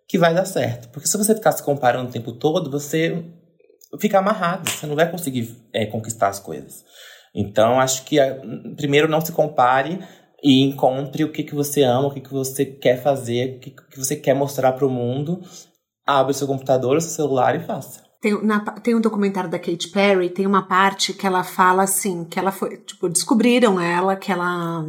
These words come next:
Speaker 2: enfim, tava esperando, a gravadora assinou, e eles ficavam tentando lançá-la como a próxima Britney ou a próxima Christina. E ela falava muito, assim, pa-, que ela passou meses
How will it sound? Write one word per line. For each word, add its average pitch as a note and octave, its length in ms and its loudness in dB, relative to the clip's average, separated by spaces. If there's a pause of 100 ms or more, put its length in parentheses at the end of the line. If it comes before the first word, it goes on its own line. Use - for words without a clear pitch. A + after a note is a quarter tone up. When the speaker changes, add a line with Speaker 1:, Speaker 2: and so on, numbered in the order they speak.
(400)
Speaker 2:
enfim, G3 300 -4
tava F#3 220 2
esperando, G#3+ 580 4
a - 20 2
gravadora G3 580 2
assinou, A3+ 720 2 (680)
e A#3+ 100 4
eles B3 200 6
ficavam A3 640 2
tentando A3+ 500 2
lançá-la G#3+ 600 4
como G#3+ 200 0
a G3+ 60 4
próxima G#3 440 2
Britney A3+ 640 4
ou A3 120 2
a A3+ 80 6
próxima A3 440 2
Christina. A3 760 0 (240)
E D#4 80 2
ela C4 140 4
falava C4+ 460 2
muito, B3 580 2
assim, F3+ 500 -2
pa-, A3 180 0
que A3 100 2
ela A3+ 100 6
passou A#3 260 2
meses A#3 520 4